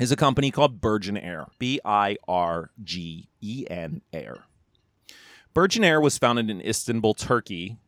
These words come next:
in nineteen eighty-eight. They started operations in nineteen eighty-nine. They started as a charter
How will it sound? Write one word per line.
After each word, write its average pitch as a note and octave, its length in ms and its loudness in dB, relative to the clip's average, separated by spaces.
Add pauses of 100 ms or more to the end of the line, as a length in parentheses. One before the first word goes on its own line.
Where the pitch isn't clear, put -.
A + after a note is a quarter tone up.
in G#2 120 -4
nineteen F#2+ 320 -4
eighty-eight. F#2+ 460 -6 (180)
They A2+ 200 2
started C3+ 340 4
operations A2 480 2
in G#2 120 -2
nineteen F#2 280 -6
eighty-nine. F2 440 -4 (760)
They B2+ 100 -4
started G#3+ 400 6
as G#3 160 6
a C#3 140 6 (160)
charter B2 560 4